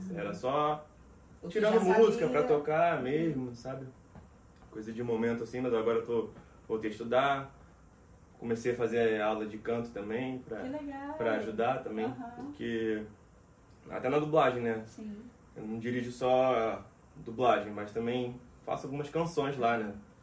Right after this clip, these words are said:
Speaker 2: Já, sei lá, uns seis, sete anos. E aí ajuda também você
Speaker 1: Muito.
Speaker 2: saber a, a técnica, você saber
Speaker 1: Uhum.
Speaker 2: cantar alguma coisa,
Speaker 1: Uhum.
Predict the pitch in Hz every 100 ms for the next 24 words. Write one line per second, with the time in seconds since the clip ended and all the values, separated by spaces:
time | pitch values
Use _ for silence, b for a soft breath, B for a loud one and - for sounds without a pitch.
0 | B B - - 90 92 90 90 90 -
1 | 80 82 87 80 - - - 85 85 78
2 | - 82 - 87 95 110 110 - B B
3 | B B - 110 113 113 120 127 131 131
4 | 135 135 - - - - - - 170 226
5 | 285 269 196 175 165 135 135 120 180 143
6 | - 151 143 - - 104 - 98 101 107
7 | 101 95 95 - - 120 127 120 110 113
8 | 110 104 101 175 185 98 98 190